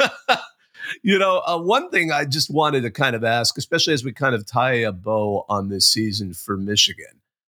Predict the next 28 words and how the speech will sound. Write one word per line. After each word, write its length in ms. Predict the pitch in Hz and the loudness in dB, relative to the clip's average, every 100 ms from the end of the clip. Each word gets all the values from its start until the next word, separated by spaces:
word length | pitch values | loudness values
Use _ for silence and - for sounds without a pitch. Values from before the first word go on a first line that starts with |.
| _ | _
um, 420 | 120 123 117 113 123 _ | 0 2 0 -4 -10 _
and 120 | 147 143 | -2 0
I'd 160 | 147 | 0
seen 260 | - 226 208 | 0 2 2
this 160 | 185 | 0
question 540 | - - 156 - - 127 | -2 0 2 2 0 0
asked 400 | 127 123 - - - | 0 0 -2 -4 -2
on, 400 | 123 117 117 113 - | 0 2 0 -2 -2
on 200 | 117 117 | -2 0
Reddit, 280 | 123 113 | 0 0
but 140 | 104 117 | 0 -2
I, 40 | 120 143 - | -2 -4 -4
uh, 140 | 139 135 | -2 0
the 100 | - | 2
answers 300 | 135 175 175 | 0 0 -2
were 100 | 147 | -2
kind 240 | 151 143 | 0 2
of, 220 | 127 104 _ _ _ _ _ | 0 -4 _ _ _ _ _
"Eh." 280 | 139 123 104 - | 0 0 -2 -2
I 140 | 143 143 | 0 2
was 160 | 147 | 0
more 160 | 165 208 | -2 -2
curious 360 | - 170 139 | 2 2 2
your 280 | 120 107 135 | -2 0 0
perspective 500 | 110 104 - 95 98 | 0 -6 -4 -4 -4
on 160 | 87 85 | -8 -6
this 160 | 90 | -6
because 340 | - 127 143 | -4 0 0